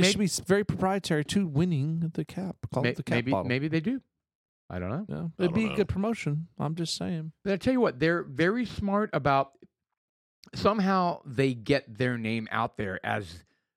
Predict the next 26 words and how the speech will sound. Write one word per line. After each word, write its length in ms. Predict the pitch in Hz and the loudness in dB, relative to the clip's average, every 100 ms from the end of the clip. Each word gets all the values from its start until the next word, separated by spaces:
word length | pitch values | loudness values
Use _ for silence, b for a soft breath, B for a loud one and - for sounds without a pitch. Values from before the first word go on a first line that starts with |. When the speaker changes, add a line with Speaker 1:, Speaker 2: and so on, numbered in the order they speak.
| _ - | _ -2
Speaker 1:
like, 340 | 117 101 - - _ _ _ _ 117 - _ | 0 0 -6 -20 _ _ _ _ -20 -20 _
you 160 | 135 120 | -8 -4
know, 180 | 98 101 | -2 -2
elite. 540 | 151 113 117 101 - - _ _ - b b b | -2 0 0 -2 -6 -10 _ _ -20 b b b
Speaker 2:
Well, 100 | 202 | 2
it's 100 | - | 4
got 140 | 277 | 0
a 40 | 262 | 2
very, 300 | 233 220 202 | 2 4 6
Speaker 1:
'Cause 80 | |
I 100 | 170 | 6
will 160 | 147 135 | 6 6
tell 120 | 220 | 6
Speaker 2:
uh, 20 | |
Speaker 1:
you, 180 | 233 117 | 4 2
people 280 | - 214 - | 2 2 4
who 140 | 185 123 | 4 4
know 200 | 139 127 | 2 2
nothing 440 | 113 123 165 196 | 2 2 2 0
about, 400 | 180 156 165 - - _ _ _ _ _ _ _ _ - | 0 2 2 0 -12 _ _ _ _ _ _ _ _ -2
people 220 | 202 240 | 0 2
who 100 | 240 | 2
know 140 | 226 147 | 2 0
nothing 520 | 113 117 156 - 233 | 0 0 0 0 -2
about 340 | 175 175 147 120 | 0 0 0 0
bourbon, 340 | 113 85 82 | 0 -2 -14